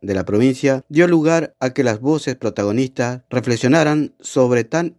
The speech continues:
importante acontecimiento. Norma Lucero, de la lof Lucero Pichinau, del pueblo guinena quena e integrante de Matria Plurinacional,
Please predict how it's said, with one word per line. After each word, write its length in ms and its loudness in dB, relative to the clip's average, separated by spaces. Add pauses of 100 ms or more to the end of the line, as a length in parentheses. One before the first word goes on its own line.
importante 800 -4
acontecimiento. 1000 -4
Norma 360 4
Lucero, 520 0
de 140 -4
la 100 -2
lof 300 0
Lucero 540 -2
Pichinau, 800 -2
del 140 2
pueblo 340 4
guinena 360 0
quena 440 -2
e 80 2
integrante 520 2
de 80 0
Matria 440 0
Plurinacional, 960 -2